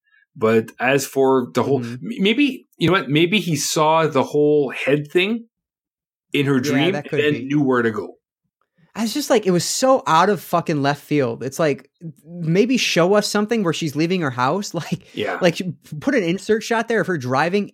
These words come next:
Speaker 2: anything to let her, let us know that she's coming. Other, and, like, so it makes sense, you know?
Speaker 1: Mm-hmm. No,
Speaker 2: Like, it
Speaker 1: I
Speaker 2: wasn't
Speaker 1: agree.
Speaker 2: scary. It wasn't, it was something they kept out to, to scare us or jar us at all. It was just like, what the fuck?
Speaker 1: No, I,
Speaker 2: Ugh,
Speaker 1: I,
Speaker 2: whatever.
Speaker 1: I, I think that, again, it comes to, uh,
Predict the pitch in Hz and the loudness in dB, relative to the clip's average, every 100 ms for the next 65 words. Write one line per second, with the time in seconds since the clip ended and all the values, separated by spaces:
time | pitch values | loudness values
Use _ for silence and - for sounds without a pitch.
0 | - 233 277 208 143 135 156 180 180 170 | -6 -2 0 0 -2 -4 -2 -2 0 -2
1 | 147 180 185 - 160 170 147 165 - 151 | -2 -2 -2 0 -2 0 -2 -6 -4 -2
2 | 175 220 180 196 - 180 180 156 - _ | -2 -2 -2 -2 -2 0 0 0 -4 _
3 | _ _ _ 160 - 220 196 190 208 - | _ _ _ -14 0 2 4 2 2 0
4 | - 202 - - - 143 147 170 208 - | 0 0 -2 -10 -6 -2 0 -2 -4 -8
5 | 147 160 170 - 131 135 135 123 117 - | -8 -6 -6 -2 0 2 2 2 0 -2
6 | - - 156 214 214 - _ _ _ _ | -10 -6 -4 0 -2 -4 _ _ _ _
7 | 170 175 175 135 113 123 127 156 180 185 | -8 -8 -6 -8 -12 -12 -14 -6 -2 0
8 | 170 143 170 - 160 160 - 139 135 - | -2 -2 -4 2 4 4 0 -8 -10 -6
9 | 135 - - 151 170 165 135 117 110 127 | -6 -6 0 4 4 2 -2 -4 0 4
10 | 160 151 175 - 185 185 180 139 185 190 | 4 2 0 0 0 0 0 -2 -2 -2
11 | 139 - _ _ _ _ 196 220 - - | -4 -4 _ _ _ _ -10 -8 -12 -6
12 | 185 214 - _ _ - - _ _ 127 | -4 -4 -6 _ _ -14 -14 _ _ 0
13 | 139 139 143 - 135 135 120 131 139 151 | 0 2 0 0 -6 -6 -6 -4 0 0
14 | 151 208 143 147 147 120 131 135 131 - | 2 2 2 0 0 0 2 2 0 0
15 | 127 127 120 - - - 127 123 120 113 | 2 2 0 -6 -10 -2 0 2 2 2
16 | 110 104 | 2 -2